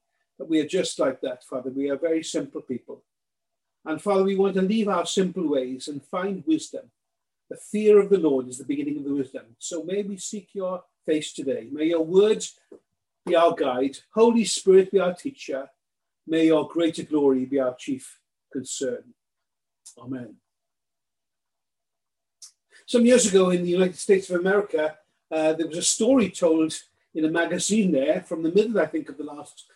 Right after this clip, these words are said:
century there, from Kansas. And the story was illustrated by some graphic photographs. The first photograph was of the wheat field, vast and enormous. The second photograph was a woman,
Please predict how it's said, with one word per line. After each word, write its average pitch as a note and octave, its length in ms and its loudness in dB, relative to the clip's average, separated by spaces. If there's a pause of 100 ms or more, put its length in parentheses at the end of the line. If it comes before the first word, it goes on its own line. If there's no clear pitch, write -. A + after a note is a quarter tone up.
century E3 460 -4
there, C#3+ 320 -2 (220)
from D#3+ 140 -8
Kansas. F3 840 -4 (460)
And F#3+ 100 0
the G3 60 4
story G#3+ 400 4
was F#3 200 0
illustrated F#3+ 640 2
by E3 140 0
some E3 200 -8
graphic D#3+ 380 -2
photographs. C#3+ 800 -6 (720)
The A3 80 -4
first D#4+ 260 -2
photograph F#3 360 2
was F3 140 -6
of E3+ 380 -8
the G3+ 60 4
wheat A#3+ 240 2
field, D#3+ 420 -4
vast - 540 -4 (560)
and E3 160 -4
enormous. F3+ 880 -2 (800)
The F#3+ 60 -6
second B3+ 360 2
photograph E3+ 480 0
was F3+ 140 -4
a F3+ 60 -6
woman, A3+ 500 4